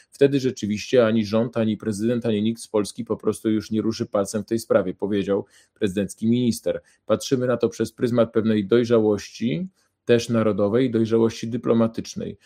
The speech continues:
Walczą z Rosją, e, Rosja jest zagrożeniem, dlatego pomagaliśmy, nie tylko z sympatii, chociaż z sympatii w tym sensie,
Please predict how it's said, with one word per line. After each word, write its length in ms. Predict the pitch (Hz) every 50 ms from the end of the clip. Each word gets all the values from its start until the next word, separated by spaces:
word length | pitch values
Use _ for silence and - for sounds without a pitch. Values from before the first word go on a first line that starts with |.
| _ _ _ -
Walczą 420 | - 117 120 127 120 - 127 117
z 80 | 110 101
Rosją, 560 | 113 110 104 - - - 110 120 135 151 156 156 - _ _ _ _ _ _ _ -
e, 640 | - - 104 104 104 101 101 101 101 101 101 101 110
Rosja 340 | 123 139 135 - 127 117
jest 140 | 110 107 98
zagrożeniem, 600 | 104 110 98 104 110 107 98 107 101 107 120 143 135
dlatego 360 | 127 113 113 - 120 120 123
pomagaliśmy, 800 | - 120 113 117 113 104 110 107 110 104 - - 92 90 87
nie 140 | 92 107 117
tylko 300 | 113 - 135 131 - 113
z 120 | 113 - -
sympatii, 460 | - 107 98 - 98 98 - - 170
chociaż 420 | - - 240 - 185 170 - -
z 180 | - - - -
sympatii 440 | - 120 120 - 117 113 113 - 120
w 60 | -
tym 160 | - 113 104
sensie, 500 | 101 - 104 101 98 - - 123 139 -